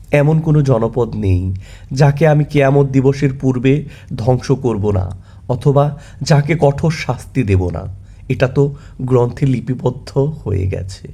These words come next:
পূর্ববর্তী গণ কর্তৃক নিদর্শন অস্বীকার করার ফলেই আমাকে নিদর্শনাবলী প্রেরণ থেকে বিরত থাকতে হয়েছে। আমি তাদেরকে বোঝাবার জন্য সামুদকে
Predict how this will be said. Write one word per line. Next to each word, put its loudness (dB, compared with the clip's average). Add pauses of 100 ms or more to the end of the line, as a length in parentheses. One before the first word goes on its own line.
(300)
পূর্ববর্তী 2
গণ 2
কর্তৃক -2 (320)
নিদর্শন 4
অস্বীকার 2
করার 4
ফলেই -2 (440)
আমাকে 0 (320)
নিদর্শনাবলী 2 (300)
প্রেরণ 2
থেকে -4
বিরত -2
থাকতে -8
হয়েছে। -6 (440)
আমি -2 (340)
তাদেরকে 0 (280)
বোঝাবার 4
জন্য 2
সামুদকে -2